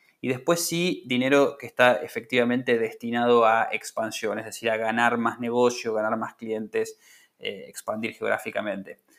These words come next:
A grandes rasgos, eh, nos gusta como filosofía de compañía que el grueso de estas inversiones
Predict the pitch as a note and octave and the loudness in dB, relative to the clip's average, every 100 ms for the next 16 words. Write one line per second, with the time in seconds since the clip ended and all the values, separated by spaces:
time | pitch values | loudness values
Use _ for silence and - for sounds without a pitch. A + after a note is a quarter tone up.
0 | _ _ - A#2 D3 F#3+ D3 D#3+ F#3 F3 | _ _ 0 8 8 8 4 4 4 0
1 | C3+ - - - F#2+ - - A#2 B2 B2 | -2 -8 -16 -20 -16 -16 -8 -2 0 0
2 | C3+ E3 E3 - A#2 - A2+ - G#2+ C3+ | -2 2 0 0 -6 -6 -8 -10 0 2
3 | B2+ A#2 G#2+ A2+ B2+ C3+ A#2 A2 A2+ A#2 | 2 -2 -4 -2 0 0 0 -4 -2 0
4 | D3 - B2 B2 - A2 G#2 - B2+ D3+ | 0 2 -2 -2 -8 -10 -10 -4 0 0
5 | C#3 - | 0 -4